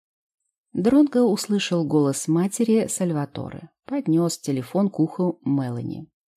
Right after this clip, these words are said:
"Мама, здравствуй", сказал тот. "Как у тебя дела?" "Все в порядке", ответила мать. "Спасибо тебе за лекарства для малышей, мне их уже передали. Такой любезный мужчина, кажется, из наших,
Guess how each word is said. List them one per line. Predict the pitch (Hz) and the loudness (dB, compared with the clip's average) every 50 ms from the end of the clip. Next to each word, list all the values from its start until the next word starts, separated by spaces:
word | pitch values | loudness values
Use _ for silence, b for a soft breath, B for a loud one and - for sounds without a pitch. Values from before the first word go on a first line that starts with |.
| _ _ _ _ _ _ _ _ _ - | _ _ _ _ _ _ _ _ _ -4
"Мама, | - 151 160 180 208 202 160 131 | -2 0 2 2 2 2 2 0
здравствуй", | - - - 156 175 190 190 - - 160 127 120 156 - | 0 -4 -2 0 0 0 -2 -6 -10 -10 -10 -10 -10 -14
сказал | - - - 139 143 147 135 131 135 | -16 -14 -12 -10 -10 -8 -10 -12 -12
тот. | - - 127 120 - _ _ _ _ _ _ _ _ _ _ _ _ _ _ _ _ _ _ _ | -14 -16 -16 -16 -18 _ _ _ _ _ _ _ _ _ _ _ _ _ _ _ _ _ _ _
"Как | - 226 226 220 | -6 -4 -4 -2
у | 190 | -4
тебя | 175 - 175 160 156 | -4 -2 0 0 0
дела?" | 147 147 147 139 151 175 208 220 _ _ _ _ _ _ _ _ _ _ _ _ _ _ _ _ _ _ _ _ _ _ - | 2 0 0 0 0 -2 -4 -6 _ _ _ _ _ _ _ _ _ _ _ _ _ _ _ _ _ _ _ _ _ _ -6
"Все | - 254 247 | -2 0 0
в | - | 0
порядке", | - - 277 285 247 220 220 214 220 - - 214 196 - _ - | 2 2 4 4 6 4 2 2 -2 -2 0 0 0 -2 _ -6
ответила | - 147 - - 143 135 - - 143 143 139 | -6 -6 -4 -4 -6 -6 -6 -6 -6 -4 -4
мать. | 139 135 131 151 - - _ _ _ | -4 -6 -8 -12 -16 -20 _ _ _
"Спасибо | - - - 233 233 226 - - 233 190 170 | -16 -8 -4 -4 -2 -2 0 0 2 2 2
тебе | 156 - 151 151 147 | 0 0 0 0 0
за | 143 151 | 2 2
лекарства | 151 156 151 - 180 185 - - - - 143 | 0 0 0 0 -2 -2 -2 -6 -6 -6 -4
для | 147 151 151 | -2 0 0
малышей, | 156 156 156 165 160 - - 160 156 147 | 2 2 0 0 -2 -4 -2 -2 -2 0
мне | 147 160 170 175 180 - | 0 0 0 0 0 0
их | - 175 170 - - | -2 -6 -6 -6 -6
уже | 160 - 165 165 | -6 -4 -4 -4
передали. | - 190 190 202 196 - 220 202 156 123 120 - - _ _ _ _ _ _ _ | -2 -2 -2 -2 0 0 0 2 2 0 -2 -6 -14 _ _ _ _ _ _ _
Такой | - 151 143 - 160 160 | -6 -4 0 2 2 4
любезный | 151 156 143 147 147 143 127 117 127 | 4 4 4 4 2 2 2 0 -2
мужчина, | 131 127 123 - - - 180 196 185 151 135 139 | -2 -2 -4 -4 -6 -4 0 2 2 2 0 -2
кажется, | - 170 175 175 180 175 - - 208 208 190 | -4 -4 -4 -2 -4 -6 -6 -6 -4 -4 -4
из | - - 220 226 220 - | -2 -2 -2 -2 -2 -2
наших, | 226 208 185 135 - - - 127 - - | -2 0 0 0 -2 -4 -6 -8 -10 -12